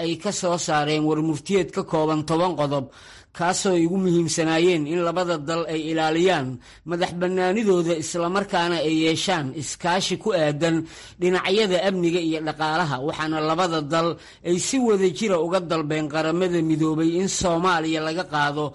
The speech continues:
cunaqabataynta hubka ee saarayd. Haddaba heshiiskan cusubi muxuu ka beddeli karaa xiriirka labada dal? Ambassador Cabdiraxmaan Nuur Maxamed Diinaari waxa uu ka mid yahay siyaasiyiinta ku sugan magaalada Muqdisho.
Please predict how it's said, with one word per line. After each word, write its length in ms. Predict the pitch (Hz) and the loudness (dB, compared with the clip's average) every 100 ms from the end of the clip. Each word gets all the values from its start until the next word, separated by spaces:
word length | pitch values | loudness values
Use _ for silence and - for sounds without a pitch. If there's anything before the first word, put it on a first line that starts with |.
| - - | -12 -18
cunaqabataynta 840 | - 165 160 170 160 160 190 196 185 | -6 -2 -2 0 0 0 0 0 0
hubka 320 | 175 170 - 147 | 0 0 0 0
ee 100 | 147 | 0
saarayd. 560 | - 151 143 143 151 - - | 0 0 0 2 0 -2 -14
Haddaba 380 | - 165 170 208 | -6 -2 2 4
heshiiskan 600 | 220 196 262 233 - 202 190 165 | 4 2 2 0 0 0 0 0
cusubi 440 | 165 - 175 165 165 | -2 0 0 2 0
muxuu 240 | 185 214 | 0 0
ka 140 | 196 | 0
beddeli 400 | 202 180 170 180 | 0 0 2 2
karaa 320 | 160 160 156 151 | 2 0 0 0
xiriirka 380 | 170 180 - 160 | 0 0 0 0
labada 320 | 160 160 143 | 2 2 -2
dal? 240 | 127 139 131 - - - - | -2 -4 -4 -10 -20 -20 -12
Ambassador 680 | - 180 226 254 214 175 180 | -4 0 0 -2 -4 0 0
Cabdiraxmaan 580 | 175 156 160 170 214 196 | 0 -2 -4 -4 -2 0
Nuur 200 | 190 202 | 2 0
Maxamed 400 | 170 170 190 180 147 | 0 -2 -2 -2 -2
Diinaari 480 | 165 165 175 165 143 | 0 2 2 0 0
waxa 240 | 165 156 156 | -2 0 -2
uu 120 | 156 | -2
ka 120 | 202 | 0
mid 180 | 190 170 | 0 0
yahay 240 | 160 156 151 | 0 0 -2
siyaasiyiinta 880 | - 160 151 - 175 202 208 196 139 - - - | 0 0 2 0 0 2 2 0 -2 -4 -14 -12
ku 140 | - 247 | -2 0
sugan 380 | - 190 170 160 | 2 2 2 2
magaalada 480 | 160 160 160 180 165 | 2 2 0 0 0
Muqdisho. 540 | 151 135 151 180 143 | -2 -4 -6 -6 -6